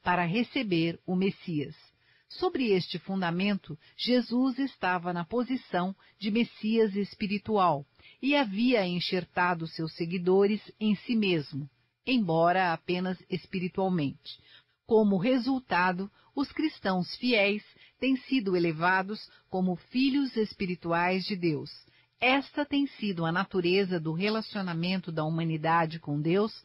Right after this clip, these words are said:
alcançada desde o tempo de Jesus até os dias de hoje.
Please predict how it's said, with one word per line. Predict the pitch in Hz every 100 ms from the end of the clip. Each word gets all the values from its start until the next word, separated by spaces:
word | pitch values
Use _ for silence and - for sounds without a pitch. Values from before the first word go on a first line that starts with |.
| - -
alcançada | - 277 - 320 - 196 185 185 196 - - _
desde | 175 233 254 254 262
o |
tempo | 254 - 185 180 170
de | 165 151
Jesus | 156 185 170 233 247 - _ -
até | 208 233 240
os | 208
dias | 165 185 196 180
de | 202
hoje. | 175 143 143 143